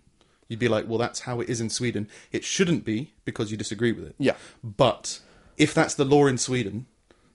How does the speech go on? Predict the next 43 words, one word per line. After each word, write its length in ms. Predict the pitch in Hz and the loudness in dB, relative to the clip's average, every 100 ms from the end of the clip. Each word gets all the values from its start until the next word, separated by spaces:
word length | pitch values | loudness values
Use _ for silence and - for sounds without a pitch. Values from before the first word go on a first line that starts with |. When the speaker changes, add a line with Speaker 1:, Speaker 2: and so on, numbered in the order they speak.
| _ - | _ -4
Speaker 1:
and 160 | 120 | -2
someone 300 | - 131 123 | 0 2 2
has 160 | 123 110 | -2 0
willingly 320 | 127 120 113 | 2 2 2
broken 320 | 107 120 113 | 4 2 2
the 60 | 104 | 0
law, 320 | 123 107 - _ _ _ _ - | 0 -2 -6 _ _ _ _ -16
you 200 | 123 127 | -6 -4
could 200 | 127 131 | 0 2
understand 600 | 123 113 - 123 123 113 | 2 0 0 0 2 0
why 320 | 110 113 117 | 0 2 2
it, 140 | 117 107 107 - | 2 0 -2 -4
it 120 | 101 | -4
would 180 | 110 104 | -4 -4
be 380 | 104 101 98 98 - | -2 -2 -4 -10 -8
classified 520 | 117 - 117 107 104 | -6 -6 -4 -4 -4
as 100 | 104 | -4
something 320 | 107 101 104 | -6 -6 -4
else. 80 | 107 | 0
Speaker 2:
I 40 | |
can 120 | 143 160 | 4 4
unders-, 320 | 175 165 - | 4 2 2
I 100 | 135 | 2
can 140 | 135 143 | 6 6
understand 520 | 143 - 151 139 123 | 6 4 6 6 2
why 340 | 127 131 123 | 2 6 6
it 100 | 127 | 4
would 220 | 123 123 | 0 -2
be 80 | 123 | -2
punished. 460 | 117 127 147 - - | 0 4 4 2 -4
It 200 | 117 - | -6 0
makes 200 | 127 110 | 2 4
Speaker 1:
Mm. 20 | 120 | 4
Speaker 2:
sense 180 | 143 | 4
by 220 | - 123 120 | 4 4 6
the 100 | 123 | 6
law 220 | 123 120 | 6 4
why 240 | 120 113 | 4 4
it 100 | 110 | 2
would 180 | 123 123 | -2 -6
be 80 | - | -6
punished. 460 | - 120 95 - | -2 -2 -2 -8
Speaker 1:
Yeah, 140 | 113 | -4